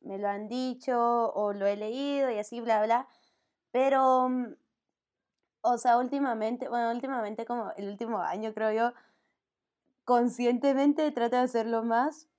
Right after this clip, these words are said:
porque leí un libro que hablaba sobre <laughs> eso, pero genuinamente, como, yo no sé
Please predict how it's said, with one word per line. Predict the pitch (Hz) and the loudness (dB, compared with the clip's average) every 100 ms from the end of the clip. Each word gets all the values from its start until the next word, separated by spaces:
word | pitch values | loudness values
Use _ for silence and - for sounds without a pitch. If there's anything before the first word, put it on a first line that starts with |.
| _ | _
porque | 226 226 233 | -4 -4 -4
leí | 208 196 | -4 -4
un | 196 190 | -6 -6
libro | 220 262 339 381 - _ _ _ _ _ _ _ | -4 -4 -4 -6 -10 _ _ _ _ _ _ _
que | 214 208 | 0 4
hablaba | 190 196 208 226 | 4 4 6 6
sobre | 226 214 202 | 4 0 4
<laughs> | 285 | 4
eso, | 233 262 330 370 - - _ | 4 6 6 6 -2 -20 _
pero | - 277 302 294 - | 6 10 10 8 4
genuinamente, | 285 277 269 285 311 302 311 269 226 | 2 4 4 6 6 6 6 4 4
como, | 240 247 233 220 214 196 | 2 2 2 2 2 0
yo | 240 | -2
no | 269 311 | 0 0
sé | - 269 269 277 277 - | 2 4 6 6 2 -2